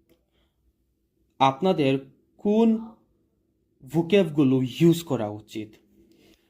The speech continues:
আপনি ইউজ করতে পারেন কনভার্টেড, রিডেভেলপড, রিপ্লেসড,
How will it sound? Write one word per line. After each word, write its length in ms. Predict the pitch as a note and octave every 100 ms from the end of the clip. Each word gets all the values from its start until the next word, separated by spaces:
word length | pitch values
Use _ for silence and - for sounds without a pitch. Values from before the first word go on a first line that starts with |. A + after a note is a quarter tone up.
| _
আপনি 260 | C#3 - G3+
ইউজ 160 | G3+ G3+
করতে 260 | G3+ G#3+
পারেন 360 | G3+ D#3 C#3+ C#3
কনভার্টেড, 720 | D3 C3+ C3+ C3 - C3 E3 - - _ _ _
রিডেভেলপড, 1040 | C#3 C3+ C3 B2+ C3 D3 F3+ - - _ A#2+
রিপ্লেসড, 680 | C3 C3 - D#3+ F#3 G#3+